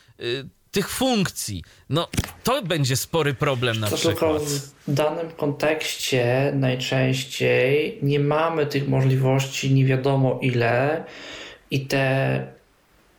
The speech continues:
Speaker 2: wszelkiego rodzaju, y, no, silniki do tego, to autouzupełnienia tak zwanego,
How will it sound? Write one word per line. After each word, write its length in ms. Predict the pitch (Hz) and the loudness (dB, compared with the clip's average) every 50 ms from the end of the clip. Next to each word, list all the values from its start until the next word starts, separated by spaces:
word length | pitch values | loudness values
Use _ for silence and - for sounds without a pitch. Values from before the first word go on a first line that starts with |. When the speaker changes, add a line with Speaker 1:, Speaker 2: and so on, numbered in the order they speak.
| _ _ | _ _
Speaker 2:
wszelkiego 480 | - - - 143 139 - - - 160 160 | -6 -2 0 0 0 -2 0 0 0 2
rodzaju, 880 | 156 156 147 143 143 147 147 147 147 143 139 135 135 131 131 135 131 135 - - - - - - - - _ _ _ - | 2 0 0 2 2 2 4 4 4 4 4 4 4 4 2 2 0 -4 -8 -16 -20 -20 -20 -20 -20 -20 _ _ _ -8
y, 580 | 50 50 50 50 50 50 - 50 50 - - - - - - _ | -4 -2 -2 -2 -2 -2 -2 -2 -2 -4 -4 -8 -16 -20 -20 _
no, 460 | - - - - 143 139 139 135 - - - - _ _ _ | -10 -8 -6 -2 0 0 0 0 -2 -6 -14 -20 _ _ _
silniki 640 | - - - 151 151 147 160 160 156 - 143 135 123 | -6 -2 2 2 4 4 2 0 -2 0 0 2 2
do 160 | 127 127 123 | 4 2 2
tego, 540 | - - 123 120 123 123 120 120 123 123 120 | 2 0 0 2 2 2 2 2 2 0 0
to 80 | - 123 120 123 120 | -2 -2 -2 -2 0
autouzupełnienia 800 | 127 127 131 135 131 127 127 - - - 127 123 131 131 131 127 | 0 0 2 2 2 2 0 -2 -2 -2 0 2 2 2 2 2
tak 180 | 127 127 127 131 | 0 -2 -2 0
zwanego, 760 | 127 131 123 120 117 117 110 113 120 123 135 151 165 180 190 | 0 0 2 2 2 2 4 4 4 4 4 2 0 0 -4